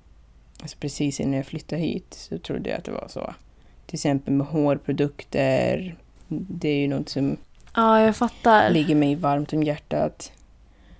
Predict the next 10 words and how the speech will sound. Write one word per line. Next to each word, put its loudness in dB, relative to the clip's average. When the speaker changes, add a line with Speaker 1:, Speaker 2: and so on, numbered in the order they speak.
Speaker 1:
Ehm, 4
men -4
nej. 2
Nej, -4
nej, -6
nej. -2
Så -10
var -2
det -8
inte. -2